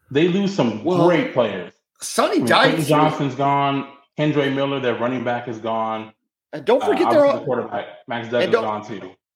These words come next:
Speaker 2: and don't forget their offensive coordinator's gone.
Speaker 1: Yes,
Speaker 2: They're losing
Speaker 1: Garrett
Speaker 2: Garrett
Speaker 1: Riley,
Speaker 2: Ri-,
Speaker 1: John Clemson.
Speaker 2: Yeah, they're losing Garrett Riley, and I, I think that,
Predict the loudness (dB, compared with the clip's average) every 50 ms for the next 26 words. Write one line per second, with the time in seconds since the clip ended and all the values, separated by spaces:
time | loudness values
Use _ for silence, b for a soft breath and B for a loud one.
0 | _ _ -4 -2 2 2 2 2 2 -2 -4 -4 -4 0 2 2 2 2 2 0
1 | -4 -4 -6 -8 -2 -2 -2 -2 -2 -4 -6 -6 -6 -6 -8 -8 -8 -8 -10 -14
2 | -20 _ _ _ _ _ _ _ _ _ -8 -4 -2 0 0 2 2 2 2 2
3 | 0 2 4 4 6 6 4 4 2 0 0 0 0 -2 -4 -6 -6 -6 -8 -10
4 | -16 -18 -20 -20 _ _ _ _ _ _ _ _ _ -2 2 2 2 2 2 0
5 | 0 -2 -2 -2 -4 0 2 4 4 4 4 2 2 4 4 4 4 2 2 0
6 | 0 -4 -4 -6 -8 -8 -8 -8 -6 -6 -6 -6 -6 -4 -4 -4 0 0 0 0
7 | 0